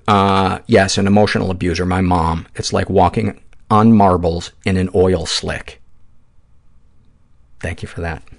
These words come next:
Thank you for that. And if you guys are ever looking for a topic,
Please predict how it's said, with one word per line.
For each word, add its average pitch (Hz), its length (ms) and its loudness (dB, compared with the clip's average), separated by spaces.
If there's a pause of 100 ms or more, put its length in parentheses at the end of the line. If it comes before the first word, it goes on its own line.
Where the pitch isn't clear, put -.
(840)
Thank 95 260 -6
you - 40 -18
for - 100 -8
that. 92 240 -10 (2000)
And - 80 0
if - 80 0
you 185 60 0
guys 190 220 2
are 147 100 0
ever 156 200 2
looking 135 320 0
for 123 280 0
a 113 120 -2
topic, 117 600 -4